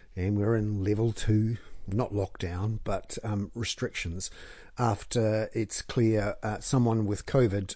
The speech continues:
had a great weekend around Wellington. Hundreds of people are now in self-isolation and are trying to get tests.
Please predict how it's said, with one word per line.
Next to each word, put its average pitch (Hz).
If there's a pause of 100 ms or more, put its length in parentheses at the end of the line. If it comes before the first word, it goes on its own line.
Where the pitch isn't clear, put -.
had 101
a 101
great 110
weekend 98
around 98
Wellington. 110 (540)
Hundreds 123
of 110
people 131
are 120
now 139
in 135
self-isolation 120
and 110
are 104
trying 110
to 101
get 104
tests. -